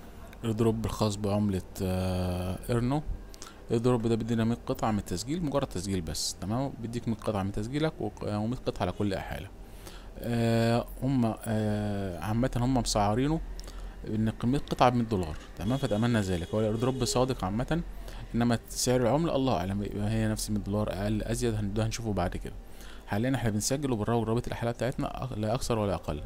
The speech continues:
مفيش، آه، امهام ومفيش اي حاجه تاني. تمام، آه، الايردروب او الموقع احتمال كبير ما يفتحش بالنسبه للناس اللي في مصر،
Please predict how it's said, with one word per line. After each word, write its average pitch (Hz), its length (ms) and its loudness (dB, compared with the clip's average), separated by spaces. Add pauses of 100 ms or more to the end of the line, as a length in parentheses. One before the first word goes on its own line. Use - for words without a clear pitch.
مفيش، - 340 -2
آه، 101 260 0
امهام 120 300 0
ومفيش 107 280 -2
اي 95 100 0
حاجه 90 160 -4
تاني. - 200 -6 (840)
تمام، 131 360 0
آه، 110 420 0
الايردروب 120 580 0
او 117 160 4
الموقع 107 720 2
احتمال 117 320 0
كبير 123 240 2
ما 117 100 2
يفتحش 113 320 -2
بالنسبه 110 280 0
للناس 113 200 0
اللي 104 120 0
في - 100 -4
مصر، 165 240 -2